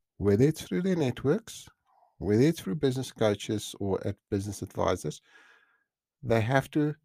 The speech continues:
have external or additional perspectives. So, the entrepreneur tends to regard the future as prosperous if the current economic situation is in good shape.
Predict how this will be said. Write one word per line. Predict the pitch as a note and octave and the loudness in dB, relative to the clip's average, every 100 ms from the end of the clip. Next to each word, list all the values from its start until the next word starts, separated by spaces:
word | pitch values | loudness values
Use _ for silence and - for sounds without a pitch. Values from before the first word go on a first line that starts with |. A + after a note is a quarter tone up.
| _ - | _ -2
have | A#2 A#2 - _ - | 0 0 -6 _ -6
external | G#2+ - G#2+ G2+ G2 G2 _ _ | -6 -4 -4 -2 -4 -8 _ _
or | G2 | -6
additional | G2 G#2 F#2+ G#2 F#2 E2+ - _ - | -4 -4 -6 -6 -8 -8 -14 _ -12
perspectives. | F#2 - E2+ - - - _ _ _ _ _ _ _ _ _ _ _ _ _ | -8 -6 -6 -8 -16 -20 _ _ _ _ _ _ _ _ _ _ _ _ _
So, | - E3 A#2 - _ _ _ _ G#2+ | 0 2 2 0 _ _ _ _ -2
the | |
entrepreneur | A2 C3+ B2+ B2 D3+ F3 - | 0 0 -2 2 2 0 0
tends | D#3 D#3 - | 2 2 0
to | D3 | 0
regard | A#2+ - G2 G#2 C3 - _ | 0 0 4 4 2 -8 _
the | - G#2 | -2 -2
future | A2 - F3 G#3 - G#3+ G3+ - | -2 0 0 2 2 4 4 2
as | - - - - | 0 0 -10 -6
prosperous | - D#3+ F#3+ - G3 B2 G2 D3 - - _ | 2 2 2 -4 0 2 2 0 -6 -20 _
if | A#2+ A#2 | -4 -2
the | - A2+ | -4 -4
current | - C#3+ A#3 - | -2 -2 -2 -6
economic | G3+ F3 C3+ B2 A2 | -6 -2 -2 -2 -6
situation | B2 - A#2+ F#2+ F#2+ A#2 A2 | -10 -2 0 0 0 -6 -6
is | G#2 - | -6 -6
in | G#2 | -6
good | G2+ | -6
shape. | - C3 | -2 0